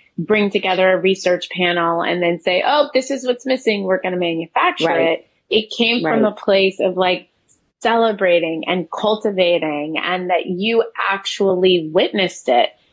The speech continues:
Speaker 1: And I, I think, you
Speaker 2: Mm-hmm.
Speaker 1: know, the other great thing too is that people try so hard to chase so many ingredients <laughs> and so
Speaker 2: Mm-hmm.
Speaker 1: many things. And you said
Speaker 2: Right.
Speaker 1: it, you're like,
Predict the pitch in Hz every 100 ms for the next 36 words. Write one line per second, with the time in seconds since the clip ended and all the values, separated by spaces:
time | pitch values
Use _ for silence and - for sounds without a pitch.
0 | _ - 202 208 202 - 202 180 247 170
1 | 185 208 185 - - 202 262 277 208 190
2 | - 180 180 180 - 196 220 214 180 180
3 | 175 170 - _ _ - - - 247 320
4 | 320 - 233 226 - 190 190 185 190 -
5 | 180 - - 175 196 - - - 190 185
6 | 185 185 175 175 160 160 165 185 240 285
7 | - - 285 285 - - - 214 202 147
8 | 180 202 180 196 196 196 190 196 202 247
9 | 339 392 - 494 330 - 269 285 294 -
10 | 180 160 143 226 240 240 233